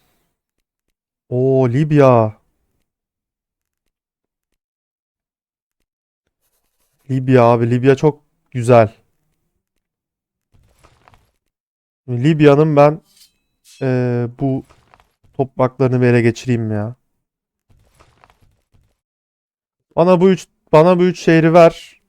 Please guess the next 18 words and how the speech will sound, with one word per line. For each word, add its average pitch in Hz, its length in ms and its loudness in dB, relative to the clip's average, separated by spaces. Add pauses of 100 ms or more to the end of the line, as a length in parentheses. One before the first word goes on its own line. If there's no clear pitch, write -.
(540)
Keyfine 147 520 -2
bak. 180 140 -2
Hay, 139 240 -2
alamıyor 175 440 2
muyum? 110 280 -6 (1500)
Tamam. 180 340 0 (120)
Şöyle 185 280 0
yapalım 139 340 0
o 127 80 -2
zaman. 151 220 0
Mısır'dan 202 640 0
ben 196 240 2
bir, 202 180 2 (840)
e, 135 320 -2
askeri 170 460 0
erişim 180 420 0
isteyeceğim. 143 580 -4 (2500)
Mısır'dan. 117 720 -6